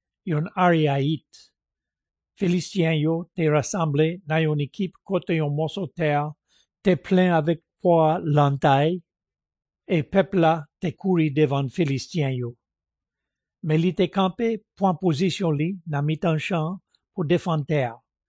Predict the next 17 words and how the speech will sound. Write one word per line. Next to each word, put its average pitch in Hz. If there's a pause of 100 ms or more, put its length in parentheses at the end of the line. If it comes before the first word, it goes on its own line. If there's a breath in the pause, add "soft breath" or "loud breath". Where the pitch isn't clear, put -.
(340)
Li 185
te 175
fwape 185
Filistyen 170
yo, 151 (400)
epi 175
Seyè 170
te 175
fè 170
vini 170 (340)
yon 160
gran 151
viktwa. 151 (960)
Alò 160 (100)
twa 180
nan 175
trant 175